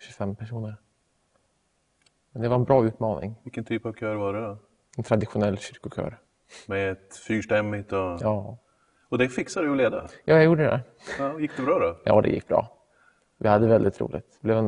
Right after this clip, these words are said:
Speaker 1: nära gemenskap, verkligen.
Speaker 2: Sjöng ni då kristna sånger, men du själv hade inte
Speaker 1: Mm.
Speaker 2: den typen utav personlig övertygelse då?
Speaker 1: Nej, vi hade ju spelat orgel.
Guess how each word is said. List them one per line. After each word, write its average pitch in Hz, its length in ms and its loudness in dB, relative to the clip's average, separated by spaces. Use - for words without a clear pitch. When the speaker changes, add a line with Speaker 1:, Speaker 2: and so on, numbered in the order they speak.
Speaker 1:
nära 113 320 4
gemenskap, 107 560 -2
verkligen. 104 420 -8
Speaker 2:
Sjöng 165 380 0
ni 190 80 -4
då 131 120 0
kristna 160 600 -4
sånger, 110 560 -2
men 104 140 -4
du 107 80 -2
själv 127 280 -2
hade 117 200 -2
inte 120 160 -4
Speaker 1:
Mm. 95 100 -2
Speaker 2:
den 90 100 -4
typen 90 340 -8
utav 85 360 -4
personlig 92 480 -8
övertygelse 120 580 -6
då? 120 60 -4
Speaker 1:
Nej, 127 220 2
vi - 80 4
hade 139 140 8
ju 135 40 6
spelat 143 260 4
orgel. 139 520 6